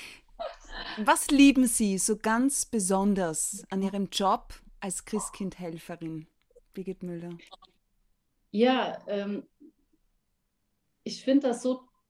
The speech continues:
Speaker 2: toll mitzuerleben beim Lesen der Briefe. Einmal die Begeisterungsfähigkeit der Kinder und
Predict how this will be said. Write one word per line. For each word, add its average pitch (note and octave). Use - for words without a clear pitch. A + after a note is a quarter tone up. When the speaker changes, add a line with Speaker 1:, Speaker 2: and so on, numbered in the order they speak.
Speaker 2:
toll B3+
mitzuerleben G3+
beim F3
Lesen A#3
der G3
Briefe. A#3+
Einmal A#3+
die G3+
Begeisterungsfähigkeit A3+
der G#3
Kinder A#3+
und A3+